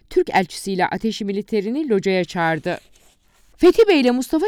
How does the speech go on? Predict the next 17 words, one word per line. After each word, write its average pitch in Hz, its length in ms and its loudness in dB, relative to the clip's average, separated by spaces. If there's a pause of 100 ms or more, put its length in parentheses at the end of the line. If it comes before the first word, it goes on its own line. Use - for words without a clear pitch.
Kemal 240 360 0
kralın 277 420 -2
locasına 233 460 0
vardıklarında 175 680 0
saçlarına 247 600 -4
biraz 262 260 0
kır 240 240 -6
düşmüş, 208 440 -6
uzun 220 320 -2
boylu, 170 300 -2
sakallı 214 500 -4
ve 269 100 -6
tatlı 269 340 -6
bakışlı 226 360 -6
bir 214 160 0
adamla 180 340 -2
karşılaştılar. 180 840 -6